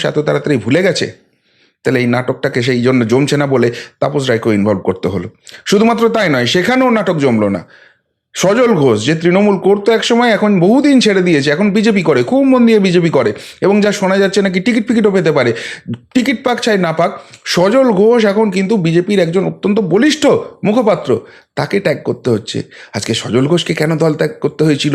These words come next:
তার জন্য এ দায়ী ছিল, কাকে উস্কাতে চাইছেন? সজল ঘোষে-, ঘোষের যে ক্যারিজমাটা আছে সেখানে ভাগ বসাতে চাইছেন, কোনো কিচ্ছু কাজ করছে না। এবং সবথেকে বড় কথা, এইসব যখন অভিযোগ হচ্ছে, তখন সংবাদ মাধ্যম প্রশ্ন করছে যে আপনি এখন বিস্ফোরক কথাগুলো বলছেন,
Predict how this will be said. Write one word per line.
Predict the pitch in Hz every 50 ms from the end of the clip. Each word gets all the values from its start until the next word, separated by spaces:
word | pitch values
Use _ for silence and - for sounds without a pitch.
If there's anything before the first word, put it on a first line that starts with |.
| 143 127
তার | - - - - 120
জন্য | 131 156 180 180
এ | 175 180 170
দায়ী | 165 160 165 170
ছিল, | 156 - 180 151 135 120 - - - - _ _ -
কাকে | 160 165 165 -
উস্কাতে | 208 202 202 - 214 185 190 185
চাইছেন? | - 185 175 170 170 156 123 113 104 - - - - -
সজল | - 160 160 175 180 180
ঘোষে-, | 180 185 180 165 185 175 - -
ঘোষের | 127 135 165 165 180 180
যে | 160 165
ক্যারিজমাটা | 165 165 151 147 165 165 185 185 170 175
আছে | 175 170 175
সেখানে | 165 - 160 160 156
ভাগ | 143 147 151 156 156
বসাতে | 156 160 160 156 139 143
চাইছেন, | 143 139 127 120 - - 101 101 - - _ _ _ - - - _ _ _
কোনো | - - 156 165 151
কিচ্ছু | - - - - - - - -
কাজ | 113 104 104 95 -
করছে | - 92 92 - -
না। | 82 - - - _ _ _ _ _ - - - - - -
এবং | - 196 254 294 262
সবথেকে | - 175 147 - - - 240 233 226
বড় | 170 117 113 135 165 165
কথা, | - 107 104 - 113 123 180 - - - _ _ _ _ _ _ _ - - _ -
এইসব | - 127 135 185 190 185
যখন | 185 190 208 202
অভিযোগ | 151 127 135 160 208 202
হচ্ছে, | 160 131 95 - - 135 - - - - - - -
তখন | 113 131 165 220 214
সংবাদ | 202 - 156 127 127 135 147 151
মাধ্যম | 160 180 175 190 190 175
প্রশ্ন | 151 139 139 143 165
করছে | 160 170 156 147 123 110
যে | 113 117
আপনি | 113 104 113 127 151
এখন | 160 151 180 185 165
বিস্ফোরক | 123 110 113 - - 156 175 -
কথাগুলো | - 110 - 120 147 160 180 165
বলছেন, | 117 107 120 135 - 247 226